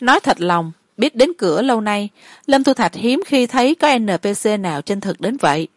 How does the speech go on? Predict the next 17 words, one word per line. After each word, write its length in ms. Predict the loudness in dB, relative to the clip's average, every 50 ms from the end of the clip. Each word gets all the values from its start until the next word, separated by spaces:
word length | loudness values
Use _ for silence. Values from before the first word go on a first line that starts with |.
| _ _ -20 -20 -20 -14 _ 0
Thậm 180 | 0 0 2
chí 260 | 2 2 4 4 4
khiến 220 | 2 2 2 2 4
Lâm 160 | 4 2 2
Thu 120 | 2 0
Thạch 180 | -2 -2 -4 -4 -2
còn 260 | 0 0 0 0 -2
có 120 | -2 -2 -2
ảo 280 | 0 0 0 -2 -2 -2
giác 340 | 2 2 2 2 0 -2 0
rằng 240 | 0 0 0 -2 -8 _ _ _
đó 220 | -4 -2 -2 0 0
là 120 | 0 0
con 200 | 0 0 -4 -4
người 140 | -2 -4 -4
thật 180 | -4 -4 -4 -4
sự. 360 | -2 -2 0 0 0 -2